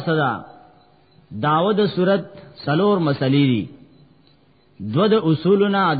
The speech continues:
دو د ممداتنا. زمونږ اساتذه کرام، مونږه په څه پوهیږو؟ په هیڅ هم نه پوهیږو. خو دومره ده چې صرف د هغه شیوخ او استادانو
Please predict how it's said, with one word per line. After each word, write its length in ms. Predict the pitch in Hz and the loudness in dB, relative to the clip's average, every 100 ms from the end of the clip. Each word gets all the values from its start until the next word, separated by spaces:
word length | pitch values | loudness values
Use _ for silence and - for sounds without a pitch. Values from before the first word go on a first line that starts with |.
| 117 | 0
دو 100 | 190 | 0
د 20 | 190 160 | 0 -2
ممداتنا. 680 | 147 135 123 143 139 127 123 | -2 -2 0 0 0 -4 -4
زمونږ 260 | 131 160 190 180 147 | -2 -2 -2 -2 -2
اساتذه 580 | 147 175 180 151 139 131 123 | -2 -2 -2 -4 -2 -4 -4
کرام، 340 | 127 131 123 101 92 - _ _ _ _ _ _ _ _ _ _ | -2 -2 -2 -6 -10 -20 _ _ _ _ _ _ _ _ _ _
مونږه 380 | 117 170 202 185 175 139 | -4 -2 0 0 0 -2
په 60 | 135 | -6
څه 60 | 170 139 | -6 -4
پوهیږو؟ 400 | 135 127 117 92 - - - | -2 -2 -4 -8 -12 -20 -12
په 60 | 127 | -6
هیڅ 140 | 175 180 | -6 -2
هم 80 | 147 | 0
نه 60 | 135 104 | -2 -2
پوهیږو. 360 | 113 104 90 73 - _ _ _ _ _ _ | -6 -6 -8 -14 -20 _ _ _ _ _ _
خو 120 | 123 | -6
دومره 360 | 123 175 180 165 165 | -2 -2 0 0 0
ده 120 | 180 143 101 - - - | 0 -2 -4 -12 -20 -16
چې 80 | 127 - | -12 -4
صرف 200 | 190 185 156 | -2 -2 0
د 20 | 160 | 0
هغه 140 | 151 143 | 0 0
شیوخ 360 | 156 196 202 | 2 4 2
او 180 | 190 156 | 0 0
استادانو 580 | 156 - 135 135 165 170 | -2 -2 -2 0 0 -2